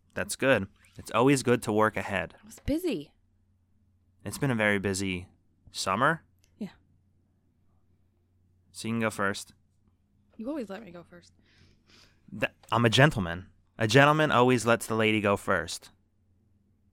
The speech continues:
Speaker 2: So this is a video that was, like, crazy on Twitter and Reddit, so you might have already seen it, hopefully not, but I'll just read you the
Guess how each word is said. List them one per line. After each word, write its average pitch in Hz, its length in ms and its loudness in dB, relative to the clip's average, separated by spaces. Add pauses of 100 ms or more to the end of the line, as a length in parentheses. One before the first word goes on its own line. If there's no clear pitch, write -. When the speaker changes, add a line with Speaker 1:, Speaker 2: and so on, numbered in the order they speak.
(240)
Speaker 2:
So 190 260 -4
this 208 220 -6
is 294 100 -12
a 294 60 -6
video 226 640 -2 (1400)
that - 280 -10
was, 185 160 -10
like, 170 440 -14
crazy 185 380 -8
on 165 200 -8
Twitter 165 300 -10
and 160 100 -12
Reddit, 165 320 -10
so 175 220 -8
you 170 160 -10
might 170 160 -8
have 175 60 -10
already 170 200 -8
seen 170 240 -14
it, 170 100 -16
hopefully 180 340 -18
not, 165 240 -14 (200)
but 180 340 -12 (1600)
I'll 175 100 -16
just 180 200 -18
read 185 240 -14
you 170 160 -12
the 156 200 -12